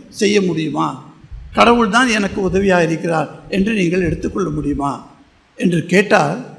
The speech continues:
ஒரு சின்ன ஒரு கதையிலே நடந்த விஷயம். நான் சேவா பிரதிஷ்டான் என்ற ஒரு பெரிய ஹாஸ்பிட்டல் கல்கத்தாவில்,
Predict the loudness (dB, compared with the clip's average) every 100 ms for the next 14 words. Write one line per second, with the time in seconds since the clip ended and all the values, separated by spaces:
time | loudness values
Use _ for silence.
0 | -12 -6 -6 -2 0 0 0 -2 -6 -14
1 | -16 -8 -4 -2 -4 -6 -14 -12 -2 4
2 | 4 4 0 -2 -2 0 2 2 2 -2
3 | -8 -8 -16 -20 _ _ _ _ -2 0
4 | 0 2 6 6 6 2 2 0 4 4
5 | 4 0 -2 -2 -4 -4 -2 0 0 -2
6 | -4 -4 -4 -2 -4 -2 -2 -4 -4